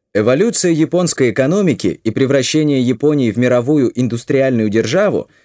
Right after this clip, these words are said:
может быть для нас хорошим уроком. Поначалу японцы старались производить вещи подешевле. Запад посмеивался и смотрел на них снисходительно,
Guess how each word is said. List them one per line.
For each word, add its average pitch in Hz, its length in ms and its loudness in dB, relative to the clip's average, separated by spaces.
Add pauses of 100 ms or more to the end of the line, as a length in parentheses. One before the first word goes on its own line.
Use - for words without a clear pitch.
(160)
может 226 320 0
быть 170 160 0
для 151 160 2
нас 170 240 0
хорошим 135 560 0
уроком. 107 500 -2 (640)
Поначалу 127 520 0
японцы 190 460 0
старались 160 480 0
производить 131 580 -2
вещи 143 320 0
подешевле. 107 680 -2 (180)
Запад 165 460 -2
посмеивался 180 960 0
и 139 100 -2
смотрел 175 460 0
на 160 100 0
них 151 200 0
снисходительно, 110 880 -2